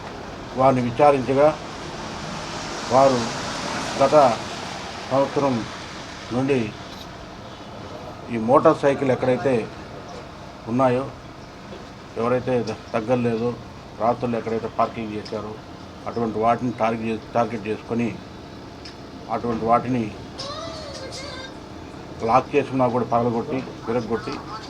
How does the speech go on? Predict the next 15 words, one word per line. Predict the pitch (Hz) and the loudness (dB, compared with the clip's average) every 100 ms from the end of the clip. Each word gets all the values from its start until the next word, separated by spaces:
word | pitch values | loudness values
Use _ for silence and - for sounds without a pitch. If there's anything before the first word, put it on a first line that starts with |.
| - | -2
లాక్ | 107 113 110 | 2 2 0
విరగ్గొట్టి | 107 101 104 - - - - 160 143 - - - - - - - | -2 -2 -2 -2 -6 -8 -10 -8 -10 -10 -12 -14 -14 -14 -14 -2
వాటిని | 113 110 113 | 0 0 0
దొంగతనం | 113 135 135 135 117 | 0 2 4 4 2
చేయడం | 117 123 120 101 - - - - | 2 4 2 -2 -10 -12 -10 -4
అలవాటు | 110 120 107 | 2 2 2
చేసుకున్నారు. | 101 92 104 98 113 - - - - - - - - - - - - | -4 -8 -8 -6 -8 -10 -14 -14 -14 -14 -14 -14 -14 -14 -14 -14 -6
అందులో | 123 139 | 2 6
భాగంగా | 131 123 139 143 147 120 117 127 - - - - - - - | 8 8 6 6 6 6 4 -6 -12 -14 -12 -12 -10 -10 0
వాళ్ళు | 123 131 127 117 135 - - - - - - - - - - - - - - - - - - | 6 8 8 4 0 -8 -12 -12 -12 -12 -12 -12 -12 -12 -12 -10 -10 -10 -10 -12 -12 -10 0
మూడు | 123 147 | 6 8
లక్షల | 151 147 147 | 8 8 4
రూపాయలు | 139 139 151 160 | 2 8 10 10
విలువ | 143 143 | 8 4
చేసే | 147 143 131 139 110 | 8 6 8 6 6